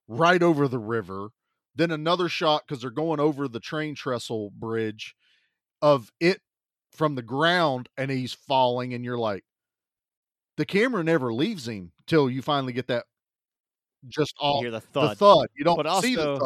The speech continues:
Speaker 1: thud.
Speaker 2: when he gets kicked out, you get a Wilhelm scream.
Speaker 1: It's the Howie
Speaker 2: Slowed
Speaker 1: swing.
Speaker 2: down and deepen.
Speaker 1: It's now called the Howie scream.
Speaker 2: <laughs> Oh,
Speaker 1: They've,
Speaker 2: is that
Speaker 1: they've
Speaker 2: what it is?
Speaker 1: reused that, and it's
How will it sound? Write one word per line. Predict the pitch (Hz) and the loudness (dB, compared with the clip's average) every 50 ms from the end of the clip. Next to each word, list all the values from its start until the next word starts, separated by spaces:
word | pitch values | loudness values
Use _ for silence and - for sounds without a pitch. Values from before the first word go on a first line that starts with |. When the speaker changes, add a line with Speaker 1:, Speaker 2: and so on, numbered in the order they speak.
| 123 110 104 | 0 0 -2
Speaker 1:
thud. | 101 | -2
Speaker 2:
when | 160 151 | -4 -4
he | 135 151 185 202 208 208 202 180 180 _ _ _ _ _ _ _ _ _ | -4 -4 -4 -4 -4 -4 -6 -8 -12 _ _ _ _ _ _ _ _ _
gets | - 165 180 - - | -6 -6 -6 -6 -8
kicked | - - - 180 180 - - | -14 -12 -10 -10 -10 -6 -4
out, | 170 170 165 147 135 127 - _ _ _ _ _ _ _ _ _ _ _ _ _ | -2 0 2 2 0 -2 -6 _ _ _ _ _ _ _ _ _ _ _ _ _
you | - 120 147 170 | -10 -8 -6 -2
get | 156 180 170 - - | 0 0 0 0 0
a | - 123 | -4 -6
Wilhelm | 113 117 143 165 170 135 139 131 123 117 | -2 0 0 2 2 0 -2 -6 -10 -10
scream. | - - - 123 120 117 117 113 113 110 107 104 _ _ _ _ - | -12 -14 -12 -10 -10 -8 -8 -8 -10 -12 -14 _ _ _ _ _ -8
Speaker 1:
It's | 156 151 - - | -8 -8 -8 -6
the | - 160 143 127 | -4 -2 -2 0
Howie | 120 151 165 190 233 233 214 180 151 | 2 6 8 8 10 10 8 8 6
Speaker 2:
Slowed | 135 147 160 180 185 | 4 2 2 2 2
Speaker 1:
swing. | 147 117 | 0 0
Speaker 2:
down | 110 165 160 151 147 143 135 135 131 127 123 120 113 _ _ _ _ _ _ _ _ _ _ _ _ - | 0 2 2 2 2 0 0 -2 -2 -4 -6 -8 -12 _ _ _ _ _ _ _ _ _ _ _ _ -8
and | 135 127 123 113 110 107 101 98 98 | -6 -6 -6 -6 -10 -16 _ _ _
deepen. | - 151 139 117 101 - 104 95 85 82 90 _ - | -8 -6 -6 -6 -6 -8 -12 -12 -12 -14 -16 _ -4
Speaker 1:
It's | 165 165 165 - - - | -4 -4 -4 -4 -8 -12
now | - 156 147 143 147 143 | -8 -4 -2 -2 -2 -2
called | - - 160 147 139 131 120 110 | -2 -2 -2 -2 -2 -2 -4 -6
the | 127 120 | -8 -8
Howie | 123 - 127 139 160 165 147 117 | -6 -4 -2 -2 -2 -2 -2 -4
scream. | - - - - 117 104 92 92 - _ | -8 -10 -12 -14 -16 -16 -16 -18 -20 _
Speaker 2:
<laughs> | _ _ _ _ _ _ _ _ _ _ _ _ _ _ _ _ _ _ _ _ _ _ - | _ _ _ _ _ _ _ _ _ _ _ _ _ _ _ _ _ _ _ _ _ _ -6
Oh, | 156 | -4
Speaker 1:
They've, | 104 123 160 160 170 156 131 123 | 0 2 4 4 4 4 2 -2
Speaker 2:
is | 123 117 | -4 -4
that | - 135 | 0 2
Speaker 1:
they've | 147 170 170 | 2 2 2
Speaker 2:
what | 135 117 | 0 -2
it | 110 | -2
is? | - 170 190 208 127 110 | -4 -4 -4 -4 -6 -6
Speaker 1:
reused | 156 170 202 240 254 247 190 - 135 120 113 | -8 -8 -10 -10 -10 -12 -12 -16 -14 -10 -6
that, | 139 135 123 123 120 127 _ | -4 -2 -2 -2 -2 -4 _
and | - 143 139 135 | -8 -10 -8 -6
it's | 135 127 - - - | -8 -8 -10 -14 -20